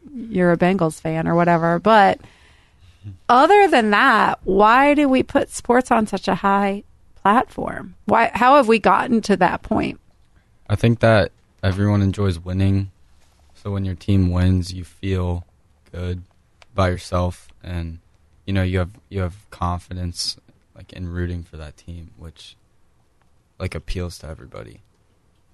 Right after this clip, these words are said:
Speaker 2: Like, you don't, like, want your team to lose.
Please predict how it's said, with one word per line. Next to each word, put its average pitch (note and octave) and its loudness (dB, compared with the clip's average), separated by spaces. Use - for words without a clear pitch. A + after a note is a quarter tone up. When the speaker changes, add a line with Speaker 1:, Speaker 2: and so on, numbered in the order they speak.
Speaker 2:
Like, F#2 -6
you G2 -2
don't, G2 0
like, F2+ -10
want F2+ -6
your E2 -14
team E2+ -14
to D2 -20
lose. A#1 -14